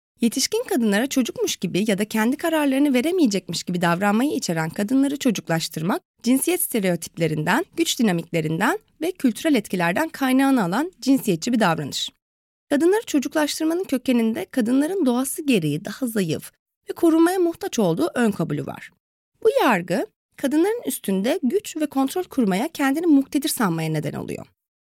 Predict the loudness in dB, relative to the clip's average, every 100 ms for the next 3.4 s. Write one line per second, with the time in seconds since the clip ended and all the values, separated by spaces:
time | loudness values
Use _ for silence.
0 | _ -4 2 4 4 0 2 4 4 4
1 | 2 -4 0 0 0 0 -2 2 2 2
2 | -2 -4 -4 -2 -2 0 0 -2 -4 -4
3 | -4 -4 -4